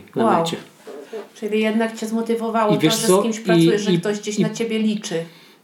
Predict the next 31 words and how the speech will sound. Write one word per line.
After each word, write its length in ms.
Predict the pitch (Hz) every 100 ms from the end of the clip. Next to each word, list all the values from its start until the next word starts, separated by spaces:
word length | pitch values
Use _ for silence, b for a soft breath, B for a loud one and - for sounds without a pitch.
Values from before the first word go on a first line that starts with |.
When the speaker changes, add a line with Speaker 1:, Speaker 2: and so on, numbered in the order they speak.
| -
Speaker 1:
i 80 | 165
Speaker 2:
a 40 |
Speaker 1:
po, 160 | 190 202
Speaker 2:
ty 100 | 202
liczysz 320 | 196 180 202
Speaker 1:
i 60 | 196
Speaker 2:
na 120 | 185
tą 80 | 190
Speaker 1:
po 120 | 180
Speaker 2:
osobę. 140 | 170
Speaker 1:
prostu 340 | 185 170 - 160
byłem 440 | 160 175 170 175
w 320 | 170 - - -
takim 320 | 190 - 170
ciężkim 360 | 190 175 - 156
szoku, 340 | 156 160 196
że 520 | 143 156 165 165 165 -
jestem 320 | 160 170 156
z 100 | -
siebie 480 | - 143 135 208 254 -
w 60 | -
takim 260 | - 202
momencie 460 | 160 156 165 160 156
rywalizacji, 920 | 139 143 139 127 139 135 180 240 - B B
czy 120 | -
też 160 | 135 131
biegu 580 | 165 139 156 147 143
i, 340 | 156 139 135 139
i 60 | 147
w 80 | 156
ogóle 400 | 196 202 127